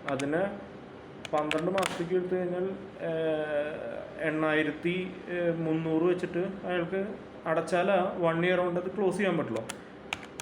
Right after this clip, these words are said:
ബാങ്ക് കാൽക്കുലേറ്റ് ചെയ്യുന്നത് വൺ ലാക്കിൻ്റെ ഇപ്പോൾ ഒരു ആവറേജ്, ഏഹ്, ടെൻ പെർസെൻറ്റേജ് ആണെന്ന് വിചാരിക്കുക പലിശ. ടെൻ പെർസെൻറ്റേജ് എന്ന് പറയുന്നത് ഒരു, ഏഹ്, പതിനായിരം രൂപ, അതിനെ divide by twelve ആക്കുമ്പോൾ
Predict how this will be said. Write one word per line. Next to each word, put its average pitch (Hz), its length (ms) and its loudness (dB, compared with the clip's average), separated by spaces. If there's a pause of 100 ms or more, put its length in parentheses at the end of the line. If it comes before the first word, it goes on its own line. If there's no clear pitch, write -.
(280)
ബാങ്ക് 165 340 4
കാൽക്കുലേറ്റ് 220 420 6
ചെയ്യുന്നത് 180 280 6 (260)
വൺ 160 120 2 (100)
ലാക്കിൻ്റെ 180 480 4 (360)
ഇപ്പോൾ 170 180 -2
ഒരു 185 160 6
ആവറേജ്, 170 460 6 (440)
ഏഹ്, 156 160 2 (140)
ടെൻ 165 140 4 (120)
പെർസെൻറ്റേജ് 160 520 6
ആണെന്ന് 156 200 4
വിചാരിക്കുക 127 380 0 (1300)
പലിശ. 139 240 0 (680)
ടെൻ 156 120 4 (120)
പെർസെൻറ്റേജ് 170 580 6
എന്ന് 165 160 6
പറയുന്നത് 156 380 4 (420)
ഒരു, 151 140 2 (360)
ഏഹ്, 135 720 -4 (100)
പതിനായിരം 143 540 4
രൂപ, 113 120 2 (220)
അതിനെ 143 300 0 (560)
divide 147 420 6
by 160 120 8 (240)
twelve 147 360 6
ആക്കുമ്പോൾ 151 280 2